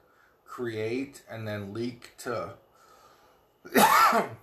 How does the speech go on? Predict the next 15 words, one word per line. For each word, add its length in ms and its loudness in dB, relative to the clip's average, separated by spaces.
leak 320 -8
to 100 -14
McCain, 640 -12
and 120 -16
then 160 -14
McCain 460 -18
to 80 -20
leak 360 -16
to 300 -6
the 320 -2
D 260 -6
O 140 -2
J 500 -4
and 200 -8
media. 640 -8